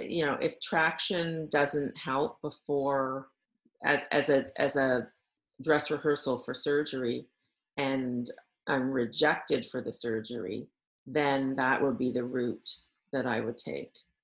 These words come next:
But at this point, I'm, I just feel that I need to be seen by a neurosurgeon and assessed just to know exactly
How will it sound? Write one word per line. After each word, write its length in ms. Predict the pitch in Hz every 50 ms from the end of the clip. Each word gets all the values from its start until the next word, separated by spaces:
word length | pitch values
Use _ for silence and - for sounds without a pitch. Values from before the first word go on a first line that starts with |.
| _ - 139 -
But 240 | 147 139 139 131 135
at 160 | 135 - 123
this 220 | 151 156 - -
point, 440 | - - 151 139 131 127 123 120 - -
I'm, 480 | 135 127 123 123 120 117 117 - - - _ _ _ _ _ - -
I 120 | 127 139
just 360 | 131 - 135 - - - - -
feel 400 | - 139 135 135 131 127 127 120
that 260 | 123 120 117 - - -
I 220 | 127 127 127 123 123 _ _ _ _ _ _ _ _ _ _ _ -
need 340 | - 143 143 139 135 120 131 - -
to 680 | - 156 135 131 127 127 127 127 127 123 123 117 117 - - _ _ _ _ _ _ _ _ _ _ _ _ -
be 120 | 135 131 135
seen 480 | 135 - - - 147 139 131 131 139
by 120 | 135 123 117
a 100 | 117 117
neurosurgeon 920 | 120 123 120 120 127 123 - - 123 123 123 120 135 135 135 135 135 -
and 200 | - 127 123 120
assessed 720 | 120 - - - 131 123 - - - - - - - - - _ _ _ _ _ _ _ -
just 240 | - 147 147 - - -
to 100 | 156 131 110 110 -
know 480 | 135 143 143 139 139 135 131 127 120 123
exactly 560 | 120 123 - 131 113 110 123 - - 113 113